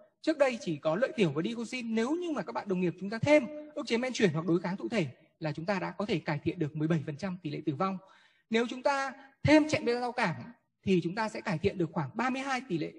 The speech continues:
ba mươi hai phần trăm tỷ lệ tử vong. Nếu như những bệnh nhân đó vẫn còn các biểu hiện của suy tim, theo khuyến cáo của Hội Tim mạch Mỹ, chúng ta nên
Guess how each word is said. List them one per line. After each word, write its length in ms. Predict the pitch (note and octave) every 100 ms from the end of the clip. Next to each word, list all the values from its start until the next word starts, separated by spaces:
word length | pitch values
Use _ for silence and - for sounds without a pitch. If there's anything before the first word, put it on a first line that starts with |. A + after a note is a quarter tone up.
| -
ba 140 | A3 B3
mươi 80 |
hai 120 | C4+ B3+
phần 140 | E3
trăm 220 | A3+ G#3 G3
tỷ 80 | D#3
lệ 100 | E3
tử 80 | D#3+ C3+
vong. 200 | G#3+ G3 - - - _ _ -
Nếu 240 | G#3 C#4
như 160 | D#4+ D4+
những 200 | C4+ D4
bệnh 140 | A#3
nhân 140 | B3
đó 440 | A3+ G3 G3+ E4+ - - _
vẫn 300 | D#3+ A#3 D#4+ G4+ -
còn 160 | - F3
các 160 | C#3+ C4+
biểu 160 | G3+
hiện 200 | D#3 A#3
của 100 | F#3
suy 140 | C#3+ A3+
tim, 240 | B3+ A#3 - _ _
theo 120 | B3
khuyến 180 | A#3+ A3
cáo 220 | G#3 F#3
của 60 | A#3+
Hội 100 | F#3
Tim 140 | A3
mạch 120 | A3 D#3+
Mỹ, 340 | F#3+ A#3+ D4
chúng 140 | - G3+
ta 120 | G#3+
nên 320 | A3 C#4+ C4+